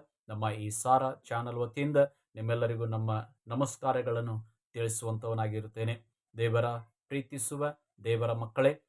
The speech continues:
ನೀವೆಲ್ಲರೂ ಆರೋಗ್ಯವಾಗಿ, ಕ್ಷೇಮವಾಗಿ ಇದ್ದೀರೆಂಬುದಾಗಿ ಕರ್ತನಾದ ಯೇಸು ಕ್ರಿಸ್ತನ ಹೆಸರಿನಲ್ಲಿ ನಾನು ನಂಬುವಂತವನಾಗಿದ್ದೇನೆ. ಬನ್ನಿರಿ,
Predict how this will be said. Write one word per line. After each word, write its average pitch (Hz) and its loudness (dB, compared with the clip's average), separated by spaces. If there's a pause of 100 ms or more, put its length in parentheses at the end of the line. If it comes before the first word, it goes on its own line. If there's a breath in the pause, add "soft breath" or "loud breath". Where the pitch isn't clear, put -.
(180)
ನೀವೆಲ್ಲರೂ 123 2 (300)
ಆರೋಗ್ಯವಾಗಿ, 123 2 (440)
ಕ್ಷೇಮವಾಗಿ 117 -2 (520)
ಇದ್ದೀರೆಂಬುದಾಗಿ 117 -2 (220)
ಕರ್ತನಾದ 117 -2 (240)
ಯೇಸು 139 -2
ಕ್ರಿಸ್ತನ 135 -6 (340)
ಹೆಸರಿನಲ್ಲಿ 117 -2 (180)
ನಾನು 113 0
ನಂಬುವಂತವನಾಗಿದ್ದೇನೆ. 110 -4 (160)
ಬನ್ನಿರಿ, 127 2